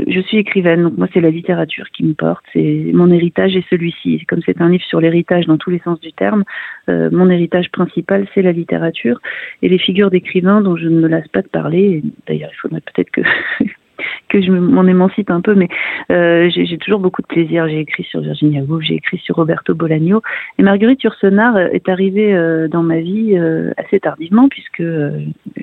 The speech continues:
puisque c'était en, en plein milieu de l'écriture de ce livre, donc, euh, il y a quatre, euh, trois ans à peu près. Euh, j'étais, euh, voilà, ça a été une révélation, euh, de lectrice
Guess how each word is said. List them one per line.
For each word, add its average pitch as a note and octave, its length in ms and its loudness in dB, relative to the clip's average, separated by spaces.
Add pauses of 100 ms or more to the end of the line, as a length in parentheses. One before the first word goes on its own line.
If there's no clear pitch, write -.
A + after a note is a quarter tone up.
(320)
puisque - 340 -10
c'était F#3+ 260 -2
en, D#3+ 340 2
en E3 60 0
plein G#3 180 2
milieu F#3+ 260 4
de F#3+ 60 2
l'écriture F3+ 420 -4
de E3 80 -4
ce D#3 180 -10
livre, A3+ 220 0
donc, D#3 240 -2
euh, E3+ 100 -6 (680)
il F3+ 80 -2
y E3+ 80 0
a D#3 120 -2
quatre, E3 320 -4
euh, D#3+ 180 -2 (680)
trois E3+ 280 -4
ans A3+ 100 0
à G#3+ 40 0
peu G3 100 -4
près. C#4+ 200 -4 (580)
Euh, F3+ 240 2
j'étais, F3 460 2
euh, D#3+ 680 0 (540)
voilà, D#3+ 160 0
ça F#3 100 0
a - 20 4
été G3 140 2
une A3 100 6
révélation, F3+ 640 0 (260)
euh, E3 640 -4
de F3 80 -2
lectrice F#3+ 540 -2